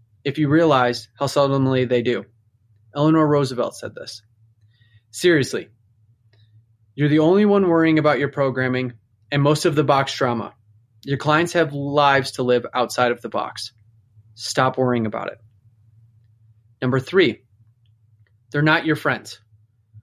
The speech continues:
Now, I don't know who Big Nick is, but I'm gonna give him a shout out because he quoted this. Your clients are your clients. They pay you money in exchange for service.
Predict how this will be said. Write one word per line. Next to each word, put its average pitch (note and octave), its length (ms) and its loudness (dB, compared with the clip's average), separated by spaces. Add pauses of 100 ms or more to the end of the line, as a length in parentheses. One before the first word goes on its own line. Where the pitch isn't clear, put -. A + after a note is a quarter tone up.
(180)
Now, D3+ 120 2
I E3 60 2
don't G3 180 4
know G3 160 4
who F#3 140 2
Big D#3+ 260 0
Nick D#3+ 280 0
is, B2+ 320 0 (200)
but C#3+ 80 -2
I'm C#3+ 160 0
gonna D#3+ 160 2
give D3+ 160 2
him D3+ 140 0
a C#3 40 0
shout C#3 300 2
out B2+ 140 0
because C3 260 -6
he C3+ 320 -6 (180)
quoted C3+ 380 -2
this. A2+ 320 -8 (1200)
Your D#3 100 0
clients C4 380 0
are C#4 40 2
your A#3 60 2
clients. F3 540 0 (640)
They D3 80 -4
pay E3 220 0
you G#3 160 2
money D#3+ 300 4
in D3+ 100 2
exchange C#3+ 600 -4 (460)
for D3+ 140 -4
service. D3 600 -2